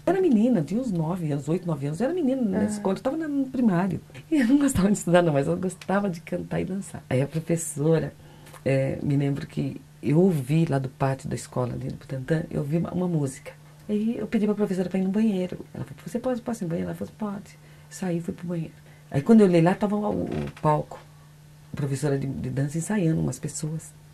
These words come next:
Speaker 1: Aí, de repente, eu olhei assim, falei assim, "Ai, meu Deus, eu queria tanto dançar." Mas a professora não tinha escolhido minha classe. Eu fui pra professora e disse assim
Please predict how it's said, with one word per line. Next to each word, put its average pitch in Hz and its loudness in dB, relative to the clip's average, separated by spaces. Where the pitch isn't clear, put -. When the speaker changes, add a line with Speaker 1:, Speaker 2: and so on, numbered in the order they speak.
Speaker 1:
Aí, 147 2
de 151 4
repente, 180 2
eu 294 2
olhei 190 4
assim, 180 -2
falei 170 -4
assim, 165 -4
"Ai, 165 0
meu 160 -2
Deus, 160 -6
eu - -16
queria 175 -6
tanto 170 -4
dançar." 160 -4
Mas 160 2
a 170 2
professora 190 0
não 359 -2
tinha 349 0
escolhido 147 2
minha 135 2
classe. - -4
Eu - -6
fui 196 2
pra 185 0
professora 170 2
e 175 4
disse 160 -2
assim - -6